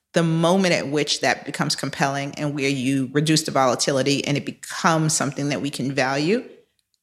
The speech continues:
I can get it." I love those moments when it's like, I don't really, this is so far ahead of me. A I is so far ahead of me.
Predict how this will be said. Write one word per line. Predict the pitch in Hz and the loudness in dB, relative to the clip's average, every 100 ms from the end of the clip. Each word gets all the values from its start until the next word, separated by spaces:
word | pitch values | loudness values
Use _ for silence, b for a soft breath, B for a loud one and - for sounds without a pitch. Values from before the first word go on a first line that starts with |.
| - | 0
I | 190 | 0
can | 196 180 | 0 -2
get | 175 | 0
it." | 120 - 160 | 0 -2 -2
I | |
love | 160 156 170 147 | 0 4 2 2
those | 135 131 | 0 0
moments | 131 123 101 - | -2 -4 -6 -4
when | 156 139 139 B B B | -2 -2 -2 B B B
it's | - 196 | -4 2
like, | 185 - 156 | 2 2 2
I | |
don't | 196 220 165 151 | 4 2 -4 -4
really, | 160 190 208 | 0 0 0
this | - 180 247 | -2 0 2
is | 196 | 2
so | - - - 170 | 0 0 2 2
far | 196 - 165 165 | 2 0 2 2
ahead | 170 160 | 0 -2
of | 175 | -2
me. | 190 220 190 | -4 -2 0
A | 208 | 2
I | 180 190 | 2 0
is | 147 | 0
so | - - 170 175 190 | 0 0 2 2 0
far | - 165 | 0 0
ahead | 165 175 170 | 0 0 -2
of | 180 | -2
me. | 220 269 | -4 -6